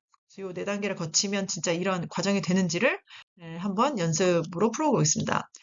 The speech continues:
자, 네 가지 스텝 있죠. 그래서 앞에서 풀었던, 앞에서 여러분이 직접 모드 쉐입으로 풀고 아이겐벡터 어널리시스로 풀어서 이니셜 컨디션 조건 이-, 대입해서 했던 그 솔루션을 이제는 이제 모드 해석으로 요 네 가지 스텝에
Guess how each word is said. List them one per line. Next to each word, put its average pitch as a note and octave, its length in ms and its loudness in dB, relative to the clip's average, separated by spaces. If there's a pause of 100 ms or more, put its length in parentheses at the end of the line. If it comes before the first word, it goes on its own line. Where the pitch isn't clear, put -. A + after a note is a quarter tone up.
(300)
자, F#3 300 -2
네 - 120 -2
가지 G#3 200 0
스텝 A3+ 280 -2
있죠. E3 180 0
그래서 F3+ 160 0
앞에서 C#4+ 480 4
풀었던, F4 500 2
앞에서 G#3+ 320 0
여러분이 F#3 460 0
직접 A#3+ 420 2
모드 B3 300 2
쉐입으로 A3 400 0
풀고 F3+ 420 -4
아이겐벡터 G3 1000 2
어널리시스로 F#3+ 640 -2 (300)
풀어서 A3+ 540 0
이니셜 G#3+ 380 -2
컨디션 A3 360 0
조건 F#3+ 540 -4
이-, F3+ 100 -8 (140)
대입해서 G#3+ 480 -2
했던 G#3+ 380 2
그 A3 280 2 (300)
솔루션을 G#3 680 -4 (300)
이제는 A3+ 480 -2
이제 E3 140 -6
모드 A#3 340 2
해석으로 D#3+ 600 0 (300)
요 G3 160 -2
네 F#3 240 0
가지 G#3 240 0
스텝에 G3+ 420 0